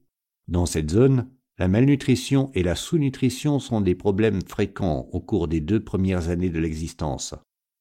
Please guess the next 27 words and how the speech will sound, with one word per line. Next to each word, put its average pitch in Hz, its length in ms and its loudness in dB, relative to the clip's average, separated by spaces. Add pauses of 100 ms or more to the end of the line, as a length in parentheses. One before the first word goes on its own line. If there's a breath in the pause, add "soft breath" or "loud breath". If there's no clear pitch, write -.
(120)
En 101 100 4
Jamaïque, 87 720 0
elles 92 120 -2
sont 101 240 -4
à 98 60 2
l'origine 98 460 2
de 87 80 2
presque 90 400 -4
vingt-cinq 127 580 0
pour 110 180 -10
cent 123 220 0
des 104 160 0
admissions 104 560 0
dans 90 120 0
les 87 120 0
services 95 400 -2
pédiatriques. 87 680 -4 (640)
La 87 140 2
sous-alimentation 82 880 0
perdure 90 440 0
jusqu'à 90 340 -4
l'âge 98 200 0
d'environ 87 480 -2
dix 113 320 -4
ou 135 60 0
douze 98 260 0
ans. 65 280 -8